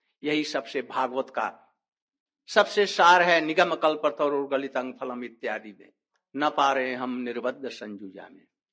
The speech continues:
हम्म? तो इस तरह से आप लोग भक्ति में बढ़ें। यदि भगवान की कभी कृपा होगी तो फिर इसके बाद में जो रहस्य और जो चीजें हैं लीलाओं में,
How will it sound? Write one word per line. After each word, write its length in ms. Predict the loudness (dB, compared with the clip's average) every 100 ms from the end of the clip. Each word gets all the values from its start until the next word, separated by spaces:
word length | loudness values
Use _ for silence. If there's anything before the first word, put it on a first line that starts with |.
| _ -20
हम्म? 120 | -20 -20 _ _ _ _ _
तो 60 | -12
इस 320 | -8 -8 -6
तरह 120 | -6
से 240 | -4 -6 -4
आप 220 | -4 -4
लोग 200 | -12 -12
भक्ति 240 | -16 -14
में 160 | -14 -12
बढ़ें। 400 | -10 -8 -10 -14 _ _ _ _ _ _ _ _ _ -14
यदि 140 | -14
भगवान 420 | -12 -10 -8 -10
की 120 | -10 -14
कभी 260 | -14 -14
कृपा 320 | -18 -14 -10
होगी 360 | -10 -10 -12 -14 -16 _ _ _ _ _ _ _ _ _ _
तो 80 | -18
फिर 380 | -16 -16 -18 _ _ _ _ _ _
इसके 240 | -18 -10 -6
बाद 320 | -4 -4 -6
में 220 | -12 -10
जो 120 | -10
रहस्य 360 | -8 -10 -12 -16
और 340 | -6 -6 -6
जो 120 | -10 -16
चीजें 320 | -18 -18 -14
हैं 120 | -12
लीलाओं 380 | -12 -10 -8 -8
में, 200 | -12 -16